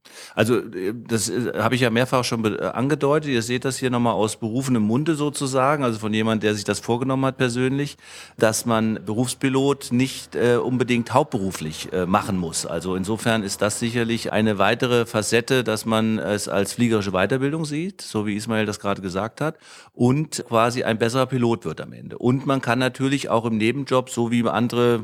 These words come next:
weiß ich, noch nebenberuflich Fußballtrainer sind und ein paar Euros verdienen, kann man auch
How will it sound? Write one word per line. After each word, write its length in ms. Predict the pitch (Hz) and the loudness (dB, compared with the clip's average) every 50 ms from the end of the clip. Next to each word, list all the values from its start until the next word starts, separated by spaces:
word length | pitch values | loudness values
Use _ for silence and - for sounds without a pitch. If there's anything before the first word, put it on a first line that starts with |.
| - - | -4 0
weiß 160 | 107 104 98 | 0 0 2
ich, 160 | 92 113 117 | 0 -4 -2
noch 120 | 120 110 101 | -2 -2 0
nebenberuflich 540 | 104 110 117 117 113 110 113 107 101 101 - | 0 0 0 0 0 -2 -4 -4 -4 -6 -4
Fußballtrainer 640 | - 123 117 - 135 127 117 117 117 120 123 123 | -4 -4 -2 2 2 0 2 2 0 2 2 2
sind 180 | 110 120 123 120 | 2 0 0 0
und 100 | 120 117 | 0 0
ein 20 | |
paar 120 | 120 110 | 0 2
Euros 280 | 92 107 120 120 123 117 | 4 4 4 2 0 -4
verdienen, 340 | - 117 107 113 117 113 120 | -4 -4 -2 -2 0 0 -2
kann 140 | 110 - 104 | -2 -2 0
man 160 | 113 113 110 | 0 0 0
auch 340 | 85 80 104 113 113 113 - | 2 2 2 2 2 0 -6